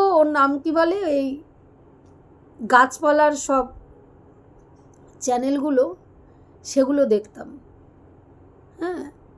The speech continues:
মানে প্রচণ্ড পরিমাণে গাছ পাগল মানুষ আমি, আর প্রচণ্ড পরিমাণে এই দাদাভাইও গাছ পাগল মানুষ, এবং গাছ, মাছ, পশু, এও তাই। এবার য-, মানে যখনই এখানে আসতো, তখনই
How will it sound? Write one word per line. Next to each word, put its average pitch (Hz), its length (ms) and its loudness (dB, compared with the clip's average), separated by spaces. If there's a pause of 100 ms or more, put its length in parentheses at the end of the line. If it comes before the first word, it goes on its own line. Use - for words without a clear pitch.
(800)
মানে 302 300 -6
প্রচণ্ড 427 520 2
পরিমাণে 381 500 2
গাছ 277 640 0
পাগল 285 340 4
মানুষ 311 340 0
আমি, 320 240 0 (960)
আর 240 360 4 (160)
প্রচণ্ড 330 440 0
পরিমাণে 320 480 0
এই 311 80 0
দাদাভাইও 269 640 0
গাছ 233 300 0
পাগল 277 300 -2
মানুষ, 294 560 -4 (100)
এবং 277 280 0 (240)
গাছ, 277 480 6
মাছ, 269 600 2
পশু, 269 440 -2 (560)
এও 311 260 6
তাই। 214 300 -8 (840)
এবার 359 380 8
য-, 269 260 4
মানে 302 260 -2
যখনই 294 580 2
এখানে 370 360 0
আসতো, 302 640 2
তখনই 320 640 -2